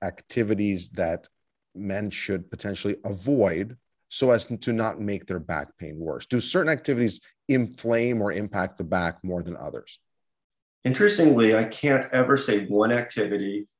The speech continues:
Speaker 2: is the, is the inflictor for that person. What I
Speaker 1: Mm-hmm.
Speaker 2: would do with each individual case, what I do is to go into their history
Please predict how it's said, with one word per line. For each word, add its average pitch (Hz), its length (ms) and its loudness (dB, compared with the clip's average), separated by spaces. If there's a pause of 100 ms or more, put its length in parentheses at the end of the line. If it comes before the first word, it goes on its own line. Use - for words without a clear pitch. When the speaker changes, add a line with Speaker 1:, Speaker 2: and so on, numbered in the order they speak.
Speaker 2:
is 104 260 2
the, 98 280 0
is 107 260 0
the 98 400 2
inflictor 110 640 0
for 101 120 -4
that 92 260 -4
person. - 560 -8 (360)
What 123 180 8
I 123 80 10
Speaker 1:
Mm-hmm. 117 80 6
Speaker 2:
would 107 140 2
do 127 300 8
with 110 280 0
each 131 240 -2
individual 101 460 2
case, 104 360 -2
what 98 140 0
I 98 160 2
do 95 580 -2 (280)
is 113 220 -4
to 107 60 -4
go 110 280 2
into 101 260 0
their 92 200 -4
history 67 720 -6